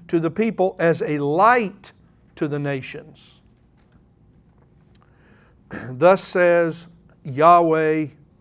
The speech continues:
thus says Elohim Yahweh. Thus says Elohim, the I Am. You know, the Lord is I Am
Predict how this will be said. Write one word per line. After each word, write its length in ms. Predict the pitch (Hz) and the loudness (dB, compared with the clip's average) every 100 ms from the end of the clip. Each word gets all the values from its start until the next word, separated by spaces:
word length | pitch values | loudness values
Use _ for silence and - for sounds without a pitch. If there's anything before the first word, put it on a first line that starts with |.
| _ _ _ _ _ - | _ _ _ _ _ 2
thus 200 | 196 - | 2 2
says 400 | - 185 180 165 | 0 2 2 2
Elohim 640 | 170 175 160 160 156 151 | 2 2 0 -2 -4 -2
Yahweh. 440 | 139 127 123 123 143 _ _ _ _ _ _ _ _ _ _ _ _ _ _ _ _ _ _ _ _ _ - | -2 -4 -6 -12 -16 _ _ _ _ _ _ _ _ _ _ _ _ _ _ _ _ _ _ _ _ _ -4
Thus 280 | 147 185 196 | 4 4 4
says 480 | - 185 180 175 | 0 2 2 2
Elohim, 800 | 160 175 175 147 160 160 156 143 - _ _ _ _ - | 4 4 2 0 -2 -2 -4 -6 -12 _ _ _ _ -6
the 180 | 139 | -2
I 220 | 139 143 143 | 0 0 -2
Am. 300 | 127 104 101 _ _ _ _ - - - _ _ _ _ _ _ _ _ _ _ _ _ _ _ _ - | -6 -10 -18 _ _ _ _ -20 -20 -20 _ _ _ _ _ _ _ _ _ _ _ _ _ _ _ -6
You 120 | 151 | 2
know, 120 | 160 | 4
the 80 | 160 | 4
Lord 360 | 156 175 180 | 6 8 6
is 100 | 160 | 6
I 260 | 160 165 170 | 4 6 4
Am 400 | 190 196 123 101 | 2 0 -2 -10